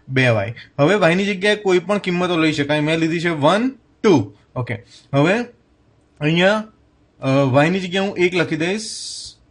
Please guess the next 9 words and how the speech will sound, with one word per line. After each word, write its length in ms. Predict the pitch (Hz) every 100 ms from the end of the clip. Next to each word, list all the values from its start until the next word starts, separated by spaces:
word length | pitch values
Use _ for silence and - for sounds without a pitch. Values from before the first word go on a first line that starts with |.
| _ _ _ _ _ _ _ _ _
વન, 500 | 127 139 156 180 214 214 - _ _ _ - _ _ _ _ _ _ _ _ _ _
ટુ 100 | 160
વન 160 | 165 151
ઝા 120 | 165
ટુ, 220 | 165 190
બે 160 | 170 151
એકા 160 | 147
બે, 260 | 143 151 220 269 - _ _ _ _ _
ત્રણ. 240 | 165 127